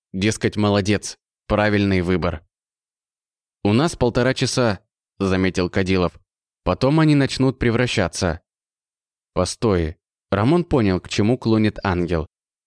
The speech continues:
С опозданием, но понял. "Ты предлагаешь брать их людьми?" Кадилов кивнул. "Гениально", похвалил Валик. "Согласен". Рамон обвёл всех взглядом.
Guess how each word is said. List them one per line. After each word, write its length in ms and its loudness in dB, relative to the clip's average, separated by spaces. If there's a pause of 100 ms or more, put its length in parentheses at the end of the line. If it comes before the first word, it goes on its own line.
(120)
С 100 -6
опозданием, 760 2
но 100 4
понял. 460 -2 (500)
"Ты 140 2
предлагаешь 680 0
брать 340 0
их 160 -2
людьми?" 480 2 (920)
Кадилов 500 0
кивнул. 520 0 (600)
"Гениально", 920 0 (600)
похвалил 580 0
Валик. 460 -2 (640)
"Согласен". 880 0 (920)
Рамон 460 2
обвёл 380 0
всех 260 0
взглядом. 640 -2